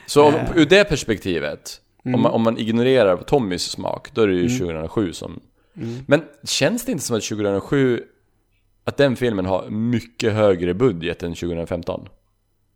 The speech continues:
Speaker 2: Jo, det, det tror jag.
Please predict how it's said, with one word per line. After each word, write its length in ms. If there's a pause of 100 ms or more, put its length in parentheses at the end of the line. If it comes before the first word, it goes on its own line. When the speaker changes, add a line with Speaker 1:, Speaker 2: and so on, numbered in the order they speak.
(680)
Speaker 2:
Jo, 400 (440)
det, 580 (160)
det 280
tror 340
jag. 120